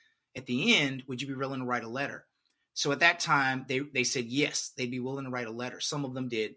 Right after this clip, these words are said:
enough to overturn the conviction. When the judge got wind of it, she issued an illegal order, basically telling them, "Hey, you can't do this and you can't do this." And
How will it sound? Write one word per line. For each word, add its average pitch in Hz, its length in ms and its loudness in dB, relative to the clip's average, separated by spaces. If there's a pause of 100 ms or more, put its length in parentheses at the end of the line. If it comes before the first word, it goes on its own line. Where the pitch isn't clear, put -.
enough 143 340 0
to 127 100 -4
overturn 127 420 -4
the 123 80 -4
conviction. 127 540 -4 (1400)
When 160 160 2
the 156 80 2
judge 185 360 6
got 143 280 6
wind 170 240 0
of 127 120 0
it, 113 240 -4 (200)
she 147 260 4
issued 147 300 4
an 123 80 -2
illegal 131 440 -4
order, 117 340 -10 (220)
basically 135 800 4 (500)
telling 143 360 4
them, 123 160 2
"Hey, 165 140 8
you 156 180 2
can't 208 300 4
do 208 100 0
this 196 240 6
and 160 100 -4
you 160 80 -6
can't 202 300 2
do 180 100 2
this." 160 240 2
And 135 240 -6